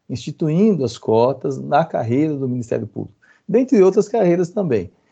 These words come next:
Mas, em especial, eu falo do Ministério Público, a co-, a, a, as cotas foram instituídas no Ministério Público, inclusive no último concurso,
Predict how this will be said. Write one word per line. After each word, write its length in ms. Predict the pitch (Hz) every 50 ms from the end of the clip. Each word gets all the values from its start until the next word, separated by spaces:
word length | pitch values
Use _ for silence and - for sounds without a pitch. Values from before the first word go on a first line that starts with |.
| _ _ _ -
Mas, 400 | 117 123 139 151 156 135 123 139
em 80 | 135
especial, 520 | 131 131 - 147 143 143 - - 120 139 139
eu 40 |
falo 320 | 110 - - 117 110 107 104
do 100 | 101 107 107
Ministério 340 | 107 107 - 117 113 117
Público, 460 | 113 - 127 127 143 165 170 165 - 147
a 140 | 127 117
co-, 200 | 117 - - 127
a, 60 | 110 107
a, 640 | 107 107 - - - 107 98 104 104 107 - 92
as 120 | 92 92 -
cotas 460 | - - 113 120 120 123 - 131 107
foram 260 | - - 120 120 120
instituídas 600 | 117 117 - 117 113 - - 113 110 107 110 104
no 100 | 101 101
Ministério 420 | 101 104 104 101 - - - - -
Público, 680 | - - 139 147 165 160 131 117 - - 110 104 - - _ - - _ - - _
inclusive 440 | _ 110 107 104 107 120 117 110 117
no 140 | 107 110 113
último 460 | 117 123 135 135 131 - 107 104 101
concurso, 880 | - 107 104 104 - - 113 127 143 151 143 143 - - 104 101 95